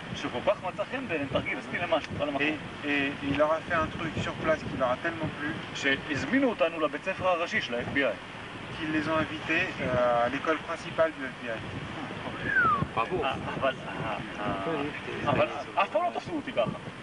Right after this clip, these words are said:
Speaker 2: Mais, euh, jamais ils m'ont pris comme ça.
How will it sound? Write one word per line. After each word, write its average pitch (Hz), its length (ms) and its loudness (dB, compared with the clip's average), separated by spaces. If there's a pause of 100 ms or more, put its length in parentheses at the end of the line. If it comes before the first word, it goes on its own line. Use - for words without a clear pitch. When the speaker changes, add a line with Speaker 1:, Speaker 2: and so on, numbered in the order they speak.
(560)
Speaker 2:
Mais, 151 140 0 (200)
euh, 131 460 -2
jamais 180 320 2 (300)
ils - 100 -4
m'ont 147 200 0
pris 143 80 -4
comme - 280 -2
ça. 113 60 -2